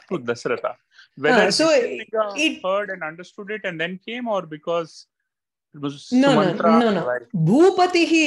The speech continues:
Speaker 2: eva Sumantra Vachanat Aniya. ரிஷ்யசிருங்கः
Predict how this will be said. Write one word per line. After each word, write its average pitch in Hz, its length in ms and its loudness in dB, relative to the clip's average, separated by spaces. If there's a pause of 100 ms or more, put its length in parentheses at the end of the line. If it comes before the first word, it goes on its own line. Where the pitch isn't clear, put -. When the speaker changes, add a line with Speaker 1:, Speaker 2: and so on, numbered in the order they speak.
(220)
Speaker 2:
eva 247 420 2
Sumantra 320 560 2
Vachanat 240 640 0 (300)
Aniya. 214 560 0 (840)
ரிஷ்யசிருங்கः 339 1120 2